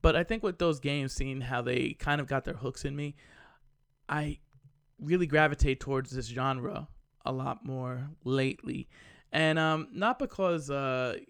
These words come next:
you know, I, I feel, I, I just feel that they offer the best bang for your buck. And I like to support indie developers as well.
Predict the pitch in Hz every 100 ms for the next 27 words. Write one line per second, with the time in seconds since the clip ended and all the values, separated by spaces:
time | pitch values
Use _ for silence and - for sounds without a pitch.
0 | _ _ - 165 139 135 151 170 180 175
1 | 233 226 196 - - 190 240 - 202 160
2 | 147 - _ _ - 139 151 151 - 151
3 | 147 139 135 131 - 131 123 135 123 -
4 | 127 139 139 131 131 131 139 - 160 160
5 | 202 175 - 143 143 - 135 131 127 120
6 | 135 147 139 127 123 131 135 135 156